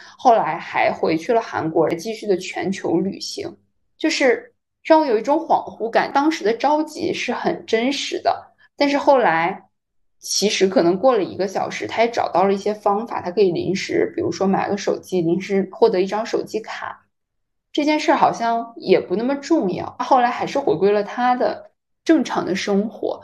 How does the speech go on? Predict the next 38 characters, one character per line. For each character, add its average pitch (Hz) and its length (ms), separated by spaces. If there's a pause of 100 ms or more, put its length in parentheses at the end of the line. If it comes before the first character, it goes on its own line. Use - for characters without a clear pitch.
(140)
就 294 100
这 302 160
件 240 180
事 226 120
儿 196 60
可 - 100
能 170 100
让 202 160
我 - 120
觉 151 180
得， 180 320 (120)
你 190 100
说 233 180
旅 185 180
行 175 280
中， 233 260 (360)
嗯， 170 220
只 170 140
要 175 160
不 190 160
是 226 180
人 165 160
身 214 200
安 254 180
全 - 240
问 - 160
题， - 140
其 - 260
他 233 280
的 240 340
又 285 140
有 190 120
什 - 160
么 - 120
大 233 220
的 208 120
事 - 260
情？ - 320